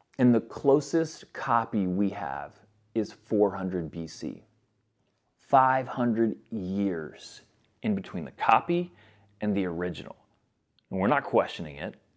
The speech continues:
Aristotle's original Ode to, to Poetics, there's a fourteen hundred year gap between the closest copy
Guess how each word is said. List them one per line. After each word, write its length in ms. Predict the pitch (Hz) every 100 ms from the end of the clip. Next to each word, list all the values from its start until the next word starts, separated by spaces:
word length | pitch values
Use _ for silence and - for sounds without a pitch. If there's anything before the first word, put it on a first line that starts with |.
| _ _ _ _ _ _ _ _ _ _ _ _ - _ - - - - _ _ 135
Aristotle's 840 | 139 135 139 120 139 151 156 - _ _ -
original 680 | 117 113 147 123 98 85 - 123
Ode 520 | 120 127 139 - -
to, 100 | 120 _ _ _
to 80 | -
Poetics, 800 | - - 95 92 - - - - _ _ _ _ _ _ _ _ _ -
there's 300 | 117 127 131 -
a 220 | 139 113
fourteen 840 | - - 160 151 - - 156 143
hundred 720 | 135 - - 131 123 127 117
year 500 | 113 101 107 104 107 98 82
gap 400 | 98 85 - - - _ _ _ _ 110
between 400 | - - 101 95
the 220 | 90 80 _ _ _ -
closest 500 | - 113 120 - 160
copy 560 | - 117 101 104 95